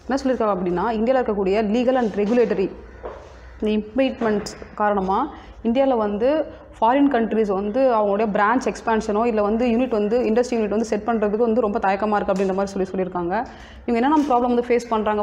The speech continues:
foreign countries அப்படின்னு சொல்லியிருக்காங்க அப்படின்னா, customs clearance அது, அப்புறம் வந்து land acquisition வந்து delay ஆயிட்டு இருக்கு அப்படின்னு சொல்லியிருக்காங்க.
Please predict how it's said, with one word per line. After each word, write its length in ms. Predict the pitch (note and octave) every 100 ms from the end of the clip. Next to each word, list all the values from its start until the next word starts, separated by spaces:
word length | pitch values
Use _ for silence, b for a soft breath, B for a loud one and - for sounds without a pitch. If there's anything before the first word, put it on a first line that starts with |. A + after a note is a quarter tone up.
| G#3
foreign 240 | G#3 A3 G#3+
countries 260 | G3+ G#3+
அப்படின்னு 220 | G3 G#3 G3+
சொல்லியிருக்காங்க 340 | G3 G3 G3
அப்படின்னா, 240 | F#3 F#3+ B3+ B B B -
customs 340 | A3+ - C#4 -
clearance 420 | A3 G#3 F#3+ F#3+ F3+ G3+
அது, 140 | G3+ B3 B3+
அப்புறம் 200 | G3 A3
வந்து 140 | B3 B3 - G3 G#3
land 240 | G#3+ C4 G#3+
acquisition 440 | A#3+ B3 A3+ A3
வந்து 140 | G#3+ G3
delay 160 | G#3 A3
ஆயிட்டு 200 | G#3 G#3
இருக்கு 140 | F#3+ F#3+
அப்படின்னு 200 | G3+ G3
சொல்லியிருக்காங்க. 420 | F#3+ F3+ F3+